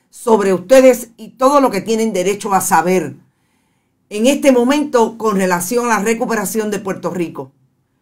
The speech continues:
versus el, eh, lo que ha pasado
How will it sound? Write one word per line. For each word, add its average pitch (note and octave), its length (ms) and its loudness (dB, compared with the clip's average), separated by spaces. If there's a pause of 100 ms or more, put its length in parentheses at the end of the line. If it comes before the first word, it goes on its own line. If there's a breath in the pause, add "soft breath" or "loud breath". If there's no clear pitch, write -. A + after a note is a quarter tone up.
(160)
versus G3 760 -4 (380)
el, D3+ 720 -6 (440)
eh, D3 600 -18 (140)
lo F#3+ 160 -6
que G#3 100 0
ha A3+ 80 2
pasado G3 680 0